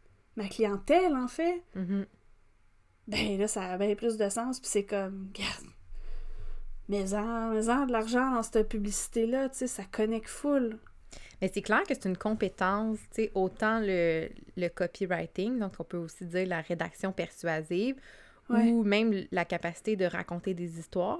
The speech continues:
Speaker 2: tu sais, que peut-être les gens vont entendre sur, tu sais, le nom de storytelling. Ça reste que c'est des compétences que les gens recherchent beaucoup parce que là, on commence à comprendre que, justement, tu sais, quand que la pub Facebook a commencé,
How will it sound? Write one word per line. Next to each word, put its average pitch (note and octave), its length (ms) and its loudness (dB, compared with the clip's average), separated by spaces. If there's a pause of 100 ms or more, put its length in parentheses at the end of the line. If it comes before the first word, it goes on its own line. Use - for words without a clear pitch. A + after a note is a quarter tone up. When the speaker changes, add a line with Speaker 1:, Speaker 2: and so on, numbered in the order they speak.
(100)
Speaker 2:
tu - 60 -12
sais, A#3+ 60 -8
que F3 200 -4
peut-être F3 240 -8
les F3 80 -6
gens F#3 140 -2
vont E3+ 140 -2
entendre F#3 260 -4
sur, F3 160 -8
tu E3 60 -10 (140)
sais, F#3 160 -4
le E3+ 160 -2
nom F3 120 -2
de F3 120 -2
storytelling. F3 960 0 (440)
Ça F3 220 2
reste G3+ 300 -2
que A3 60 -4
c'est F#3+ 140 -6
des E3+ 120 -4
compétences F#3 640 -4 (180)
que F3 100 -4
les E3 260 -4
gens G3 260 -2
recherchent F#3 460 -4
beaucoup F#3 320 -4
parce - 240 -2
que F#3+ 100 -4
là, F#3+ 180 0
on A3 120 2
commence F#3+ 340 -2
à G#3 80 -4
comprendre G3+ 640 -4
que, E3+ 300 0 (420)
justement, F#3+ 420 0
tu - 40 -10
sais, A3 80 0
quand G#3 260 0
que F3+ 300 0
la E3+ 220 0
pub G#3 220 -4
Facebook F3+ 380 -4
a A3+ 60 -2
commencé, F3 800 -2